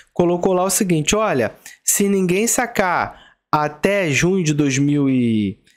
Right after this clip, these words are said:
vinte e cinco, tá? Primeiro de junho de dois mil e vinte e cinco, esse dinheiro vai pra União. O que que eles eram pra eles terem feito? Aí entra a nossa cidadania.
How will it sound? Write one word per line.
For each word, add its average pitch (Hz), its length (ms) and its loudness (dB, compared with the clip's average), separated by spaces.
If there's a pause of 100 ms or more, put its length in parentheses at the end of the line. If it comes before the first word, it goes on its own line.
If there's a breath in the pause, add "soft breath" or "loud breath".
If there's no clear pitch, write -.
(180 soft breath)
vinte 135 220 -2
e - 60 -2
cinco, 208 600 -2 (600)
tá? 165 360 -2 (200 loud breath)
Primeiro 165 360 2
de 147 120 2
junho 143 240 0
de 139 60 0
dois 131 140 0
mil 131 120 0
e 127 40 -2
vinte 123 180 0
e - 20 0
cinco, 208 440 0 (240 loud breath)
esse 156 220 0
dinheiro 180 340 0
vai 180 160 -2
pra 185 140 0
União. 180 500 0 (640 soft breath)
O 160 60 -2
que 220 120 0
que 220 120 0
eles 294 240 2
eram 185 260 0
pra 170 160 0
eles 151 180 0
terem 151 300 0
feito? 127 400 0
Aí 117 240 2
entra 170 260 0
a 190 40 0
nossa 196 260 0
cidadania. 196 880 0